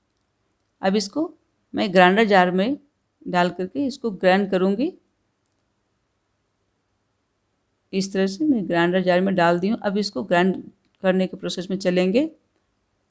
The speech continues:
देखिए, ग्राइंड कर चुकी हूँ। इस देखिए, कितना अच्छा ब्रेड क्रम्स तैयार हुए हैं। अब इसको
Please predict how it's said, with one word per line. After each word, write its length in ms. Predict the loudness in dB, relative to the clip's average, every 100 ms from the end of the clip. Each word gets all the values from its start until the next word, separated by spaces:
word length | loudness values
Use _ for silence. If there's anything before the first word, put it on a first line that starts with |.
| _ -10
देखिए, 360 | -4 -4 -4 -10 _ _ _ _ _ _ _ _ _ 0
ग्राइंड 240 | 2 0 -2
कर 120 | -6
चुकी 280 | -6 -6 -4
हूँ। 80 | -2
इस 120 | -4
देखिए, 280 | -6 -10 -10
कितना 220 | -6 -4
अच्छा 200 | -2 -2
ब्रेड 240 | 0 0 -2
क्रम्स 200 | -6 -8 -6
तैयार 220 | 0 2 2
हुए 160 | 0
हैं। 100 | -2 -4 _ -20 _
अब 120 | 0 0
इसको 320 | 0 -2